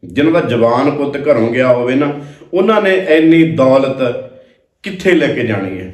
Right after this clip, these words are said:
ਜਦੋਂ ਉਹਨਾਂ ਦਾ ਪੁੱਤ ਹੀ ਨਹੀਂ ਰਿਹਾ? ਉਹ ਤੇ ਤੜਫਦੇ ਫਿਰਦੇ ਨੇ, ਇਨਸਾਫ ਦੀ ਮੰਗ ਕਰਦੇ ਨੇ। ਤੇ ਅੱਜ ਮੈਂ ਇੱਕ ਹੋਰ ਵੀ ਇੱਥੇ ਮੈਸੇਜ ਦੇਣਾ, ਜੇ ਕਿਤੇ ਅਸੀਂ ਸਿੱਧੂ ਮੂਸੇਵਾਲੇ ਦੇ ਪਿਤਾ ਦੇ ਨਾਲ, ਉਹਦੇ ਮਾਤਾ ਪਿਤਾ ਦੇ ਨਾਲ, ਤਕਰੀਬਨ ਜਦੋਂ ਦੀ ਉਹ ਮੌਤ ਹੋਈ ਹੈ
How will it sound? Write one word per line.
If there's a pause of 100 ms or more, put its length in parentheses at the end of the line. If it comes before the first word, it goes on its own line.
ਜਦੋਂ
ਉਹਨਾਂ
ਦਾ
ਪੁੱਤ
ਹੀ
ਨਹੀਂ
ਰਿਹਾ? (600)
ਉਹ
ਤੇ (680)
ਤੜਫਦੇ
ਫਿਰਦੇ
ਨੇ, (220)
ਇਨਸਾਫ
ਦੀ
ਮੰਗ
ਕਰਦੇ
ਨੇ। (500)
ਤੇ
ਅੱਜ (760)
ਮੈਂ
ਇੱਕ
ਹੋਰ
ਵੀ
ਇੱਥੇ
ਮੈਸੇਜ
ਦੇਣਾ,
ਜੇ
ਕਿਤੇ
ਅਸੀਂ
ਸਿੱਧੂ
ਮੂਸੇਵਾਲੇ
ਦੇ
ਪਿਤਾ
ਦੇ
ਨਾਲ,
ਉਹਦੇ
ਮਾਤਾ
ਪਿਤਾ
ਦੇ
ਨਾਲ, (600)
ਤਕਰੀਬਨ
ਜਦੋਂ
ਦੀ
ਉਹ
ਮੌਤ
ਹੋਈ
ਹੈ